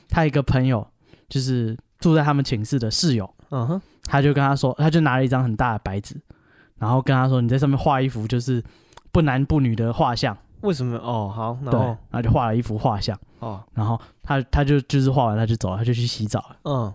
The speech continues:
Speaker 1: 对。然后他说他回来以后呢，那个室友不让他进门。哎，那个宿舍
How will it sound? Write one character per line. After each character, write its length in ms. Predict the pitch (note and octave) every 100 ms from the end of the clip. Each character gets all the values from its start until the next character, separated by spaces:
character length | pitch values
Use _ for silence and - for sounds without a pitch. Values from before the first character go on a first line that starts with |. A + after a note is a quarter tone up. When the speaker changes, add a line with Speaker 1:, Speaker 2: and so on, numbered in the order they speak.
| -
Speaker 1:
对。 200 | B2+ G2+ - _ _ _ -
然 120 | B2
后 40 |
他 60 | D#3
说 60 |
他 120 | E3+ E3+
回 160 | D#3
来 140 | D3 D3
以 80 |
后 140 | C#3+ C#3+
呢， 120 | B2+ - - - -
那 120 | E3+
个 140 | D#3
室 160 | D3 G3
友 100 | C3+
不 100 | D3
让 60 |
他 120 | D#3+ F3
进 160 | F3+
门。 220 | B2+ G2 G#2+ _ _ -
哎， 120 | C#3
那 100 | F#3
个 340 | E3 D#3 D3+ - _ _ _ _ _ _ _ _ _
宿 360 | - - F3+
舍 380 | C#3+ F3 C3+ A2